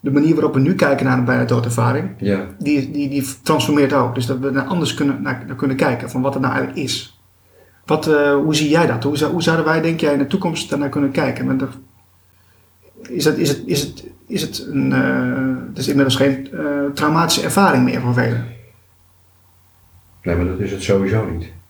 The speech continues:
Speaker 1: Oké,
Speaker 2: Nee, dat
Speaker 1: nou ja.
Speaker 2: is, dat, dat is het sowieso niet. En ik, ik vind het een ontzettend moeilijke vraag.
Speaker 1: Ja.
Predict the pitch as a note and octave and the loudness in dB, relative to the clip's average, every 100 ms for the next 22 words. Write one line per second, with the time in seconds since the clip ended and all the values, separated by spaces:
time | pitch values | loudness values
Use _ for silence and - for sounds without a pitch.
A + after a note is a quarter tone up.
0 | _ _ _ - - - - D#3 B2+ A#2 | _ _ _ -20 -20 -20 -4 2 2 2
1 | - C#3+ B2+ - - - G2+ A2+ - F#2+ | 0 0 2 0 -4 -4 -2 -2 -2 -2
2 | G#2+ - - G2+ F2+ F2+ G2+ G2+ D#2+ E2 | -2 -4 -4 -2 0 0 0 0 -2 -4
3 | A2 G2 G2 F2 A#2 - G#2+ G2+ G2 F#2+ | -4 -4 -4 -6 -6 0 2 2 -2 -2
4 | B2 A2+ G2+ G2+ G2 F#2+ G2+ G#2 - - | 0 0 0 -2 -2 -2 0 0 0 2
5 | D3 D3 | 2 2